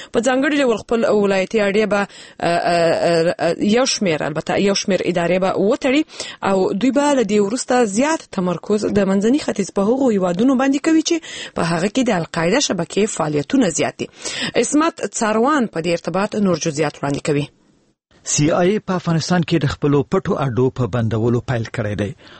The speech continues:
Speaker 2: واشنګټن پوسټ ورځپاڼې په دې اړه په یوه راپور کې ویلي چې له افغانستانه د خپلو اډو ایستل د سی آی ای لپاره په دې مهم دي چې خپلې سرچینې به نورو لانجمنو سیمو ته واړوي.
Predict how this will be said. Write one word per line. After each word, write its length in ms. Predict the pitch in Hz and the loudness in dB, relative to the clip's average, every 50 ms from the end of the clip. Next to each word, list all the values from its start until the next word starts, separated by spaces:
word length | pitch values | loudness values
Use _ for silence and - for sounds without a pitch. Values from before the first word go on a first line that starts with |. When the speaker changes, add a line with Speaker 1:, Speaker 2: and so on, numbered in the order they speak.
| - _ - | -10 _ -2
Speaker 2:
واشنګټن 440 | 139 123 - 151 135 - 143 127 120 - | -2 0 0 0 0 0 0 -2 -2 -2
پوسټ 240 | 156 143 - - - | -2 -2 -2 -2 -4
ورځپاڼې 380 | 135 - - - 170 170 180 | -4 -2 -2 0 0 2 2
په 140 | - - 175 | 0 0 2
دې 120 | 151 160 165 - 170 | 2 2 2 2 0
اړه 120 | 160 160 | 0 -2
په 140 | - - 151 | 0 0 0
یوه 160 | 143 139 151 | 0 0 0
راپور 320 | 160 135 120 - - 143 | -2 -2 -4 -4 -4 -4
کې 100 | 117 - | -2 0
ویلي 280 | 143 127 135 135 151 170 | 2 2 2 2 2 0
چې 160 | - - 220 214 - - - - - - - | 0 0 -2 -2 -4 -6 -12 -18 -16 -6 -2
له 80 | 147 151 | 0 0
افغانستانه 580 | 165 156 151 190 185 175 - - 202 190 196 | 0 0 0 -2 -2 0 0 0 2 2 2
د 120 | 185 165 165 | 0 0 -2
خپلو 360 | - - - 170 165 160 160 | -4 -2 -2 0 2 2 2
اډو 300 | - 143 135 117 143 143 | 0 0 0 0 2 2
ایستل 440 | 151 131 123 - - - 180 185 208 | 2 2 0 -2 -2 0 0 2 2
د 140 | 175 160 185 | 2 0 -2
سی 260 | 143 - - 156 139 | -2 -2 -2 0 0
آی 140 | 127 131 127 | 2 0 0
ای 80 | 120 107 | 0 -2
لپاره 420 | 101 101 - - 143 151 175 180 | -4 -4 -4 -2 0 0 0 0
په 140 | - - 151 | 0 -2 -2
دې 180 | 127 143 214 202 | 0 2 2 2
مهم 360 | 160 123 101 90 107 101 101 | 2 0 0 -2 -4 -4 -4
دي 100 | 101 107 | -4 -6
چې 180 | - - - 98 95 - - - - - - - | -6 -6 -6 -6 -6 -8 -12 -20 -20 -18 -14 -10
خپلې 220 | - - 226 220 220 | -2 0 0 2 2
سرچینې 600 | - - 170 131 110 - - 135 120 135 156 156 | 0 0 -2 -2 -2 -2 -2 -2 0 0 0 0
به 220 | 139 165 165 175 | 0 0 2 2
نورو 420 | 170 147 143 165 196 196 180 139 113 | 2 2 4 4 4 4 4 2 0
لانجمنو 540 | 95 101 107 104 92 110 101 104 110 107 | 0 -2 -4 -4 -4 -4 -4 -4 -4 -4
سیمو 320 | 107 - - - 117 120 113 | -6 -6 -6 -4 -2 -2 -2
ته 120 | - 143 135 | 0 0 0
واړوي. 420 | 135 110 90 95 87 82 104 | 0 0 -2 -4 -6 -8 -8